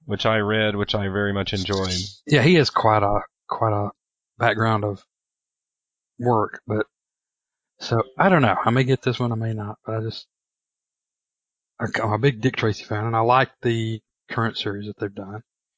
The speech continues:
Speaker 1: Mm-hmm. Yeah, it was entertaining.
Speaker 2: So.
Speaker 1: I enjoyed it. Is it over yet? I can't remember if I got the final
Speaker 2: Um,
Speaker 1: issue.
Speaker 2: I think, yes, it did. The final issue just came out a week or two ago.
Speaker 1: Okay, I just probably haven't gotten to it yet.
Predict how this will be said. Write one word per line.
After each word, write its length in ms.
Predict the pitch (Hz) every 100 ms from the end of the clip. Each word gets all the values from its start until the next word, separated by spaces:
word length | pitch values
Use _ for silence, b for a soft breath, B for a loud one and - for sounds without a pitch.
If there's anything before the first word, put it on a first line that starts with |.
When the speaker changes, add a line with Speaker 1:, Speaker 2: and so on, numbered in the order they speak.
| _ _ _ _ - -
Speaker 1:
Mm-hmm. 340 | 135 135 254 247 _ _ _ -
Yeah, 220 | 151 151
it 40 | 226
was 140 | 165
entertaining. 500 | 147 120 98 104 127 _ _ _ _ _ _
Speaker 2:
So. 180 | - - _ _ _ _ _ -
Speaker 1:
I 100 | 131
enjoyed 360 | 101 95 95
it. 100 | 113 - _ -
Is 120 | 113
it 80 | 135
over 240 | 185 247 254
yet? 240 | 254 214
I 60 | 151
can't 180 | 208
remember 220 | 196 185 160
if 40 |
I 40 |
got 180 | 175 175
the 60 | 175
final 200 | 180 175
Speaker 2:
Um, 40 | 175
Speaker 1:
issue. 320 | 170 170 170
Speaker 2:
I 300 | 165 165 165 165 _ _
think, 180 | 165 160 _ -
yes, 320 | 135 104 -
it 80 | -
did. 160 | 113 101
The 60 | 107 -
final 180 | 131
issue 220 | 131 - 120
just 120 | -
came 180 | 123 113
out 220 | 113 - -
a 20 |
week 220 | 110 117 -
or 60 | -
two 160 | 123
ago. 340 | 104 110 107 107 _ _ _ _ _ _ _ -
Speaker 1:
Okay, 460 | 127 123 117 98
I 100 | 90
just 160 | 92 -
probably 220 | 98 92
haven't 200 | 92 95
gotten 240 | 95 101 85
to 120 | 98
it 80 | 82
yet. 220 | - 139